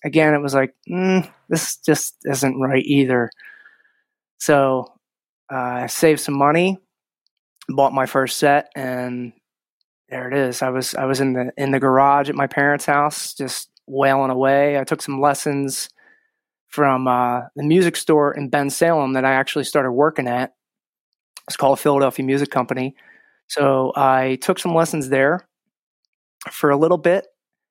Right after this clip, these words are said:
and then I ended up working there when I s-, I, I think I started working there when I was fourteen. I was, like,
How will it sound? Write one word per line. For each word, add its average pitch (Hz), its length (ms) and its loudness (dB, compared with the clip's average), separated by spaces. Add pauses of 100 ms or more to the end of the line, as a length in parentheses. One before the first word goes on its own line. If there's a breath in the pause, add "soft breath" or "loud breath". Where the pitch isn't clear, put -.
(120)
and 135 120 -4
then 156 120 2
I 165 100 2
ended 151 260 0
up 123 80 -2
working 139 480 0
there 123 500 0
when 139 140 -4
I 127 40 0
s-, - 180 -6 (180)
I, 135 140 -4 (360)
I 139 60 -10
think 147 240 -2
I 147 40 2
started 139 280 2
working 135 240 0
there 131 120 0
when 127 120 0
I 123 60 0
was 123 120 -4
fourteen. 135 580 0
I 123 60 2
was, 120 240 -2
like, 135 160 0